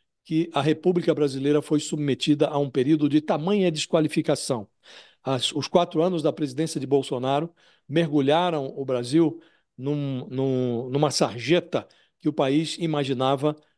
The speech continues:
eh, que não, não experimentaria mais,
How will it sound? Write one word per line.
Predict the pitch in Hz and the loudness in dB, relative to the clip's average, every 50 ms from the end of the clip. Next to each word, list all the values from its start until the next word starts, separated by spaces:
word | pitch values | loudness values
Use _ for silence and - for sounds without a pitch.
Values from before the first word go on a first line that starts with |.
| _ _ | _ _
eh, | - 143 135 135 131 131 127 131 | -6 -2 0 0 2 2 0 -2
que | - _ | -2 _
não, | 285 233 190 180 175 | 2 2 2 2 0
não | 175 160 165 175 180 175 170 165 | 0 0 2 2 2 2 2 0
experimentaria | 156 156 - - 190 180 185 185 175 175 175 170 - 151 143 147 165 175 165 | 0 -2 0 2 2 2 2 2 0 -2 -2 -2 -2 -2 0 2 2 2 2
mais, | 143 139 135 127 117 107 - - - | 0 -4 -4 -4 -4 -6 -6 -8 -10